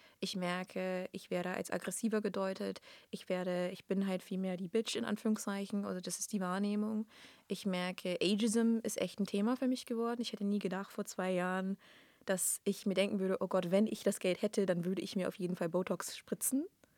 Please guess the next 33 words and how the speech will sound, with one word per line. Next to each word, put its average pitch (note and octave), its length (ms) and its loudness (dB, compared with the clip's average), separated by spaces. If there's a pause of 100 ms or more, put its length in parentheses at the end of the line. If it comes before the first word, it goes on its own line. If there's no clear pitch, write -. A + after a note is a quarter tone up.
(360)
Nicht, A3+ 260 6
weil D#4+ 120 4
ich's C4 160 0
eigentlich G#3 340 2
will, A#3+ 260 6
sondern A3+ 380 6
literally A#3 540 4
die G3+ 200 -2
Welt G3+ 280 6
ist - 260 -2
einfacher - 720 -2 (480)
mit, G3+ 540 2 (580)
wenn G#3 180 6
alles A#3+ 600 6
faltenfrei A#3+ 880 2
und G#3+ 160 2
plump C4 420 6
und A3 240 4
da, A#3+ 80 4
da, C4 140 6
da C4+ 300 6
ist. - 500 -2 (260)
Noch G#3 220 6
dazu, A3 320 2
wenn G3+ 100 2
man G3+ 140 0
schwarz A#3 320 4
ist, B3+ 340 4
ist - 240 -2
alles G3+ 260 2
eh A#3 180 2
noch C#4 140 2
extremer. C#4 680 0